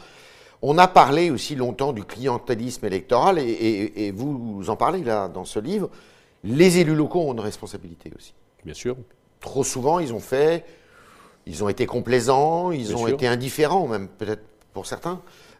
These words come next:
Speaker 1: euh, sans se songer aux, aux conséquences que leur faveur pouvait, euh, pouvait avoir.
Speaker 2: On,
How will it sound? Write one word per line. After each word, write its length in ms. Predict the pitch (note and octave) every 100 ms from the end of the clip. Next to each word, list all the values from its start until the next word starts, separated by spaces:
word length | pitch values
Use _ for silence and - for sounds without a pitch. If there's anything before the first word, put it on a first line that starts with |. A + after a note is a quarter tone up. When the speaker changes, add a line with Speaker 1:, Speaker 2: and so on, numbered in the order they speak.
| -
Speaker 1:
euh, 180 | G#2+ G2+
sans 320 | - A#2+ A2+
se 580 | - - - A2 G2+ F#2+ - -
songer 500 | - A#2 A#2 D3+ D#3+
aux, 140 | G#2+
aux 120 | G2
conséquences 640 | A#2+ A2 A2 G#2 D3 D#3
que 580 | - A2+ A#2 A2+ G#2 F#2 - - _ -
leur 160 | F#2+
faveur 360 | - G#2+ B2+ C3+
pouvait, 460 | - F2+ A2+ B2 G#2
euh, 300 | F#2 F2 D#2+ - C#2+ D2+ - -
pouvait 180 | G#2
avoir. 280 | G#2+ D3 D3 - - _ - - -
Speaker 2:
On, 140 | E3